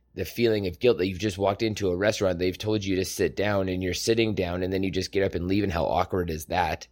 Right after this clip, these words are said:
It's like somebody asking you how you like your meal when you just finished saying you didn't like it, and you say you liked it, and you don't know why. So then the young lady comes over, and I look at her, and I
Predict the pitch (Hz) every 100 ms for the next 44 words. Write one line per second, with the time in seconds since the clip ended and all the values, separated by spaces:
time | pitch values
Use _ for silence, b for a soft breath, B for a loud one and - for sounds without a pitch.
0 | _ _ _ _ _ _ _ _ 95 95
1 | 107 95 90 104 - 98 92 85 98 95
2 | 95 90 87 101 95 87 80 92 - 87
3 | 82 104 98 82 76 98 60 90 98 87
4 | 62 80 - 95 104 78 62 82 104 95
5 | 82 90 69 76 76 87 82 92 - _
6 | _ _ _ _ _ _ _ _ _ _
7 | _ _ _ _ _ _ _ _ _ _
8 | - 123 143 135 120 123 135 123 120 117
9 | 107 98 98 107 101 95 82 _ _ _
10 | _ _ _ _ _ _ _ _ _ _
11 | - 101 110 120 127 104 95 95 90 _
12 | _ _ _ _ _ _ _ _ _ -
13 | 113 110 101 87 - 104 117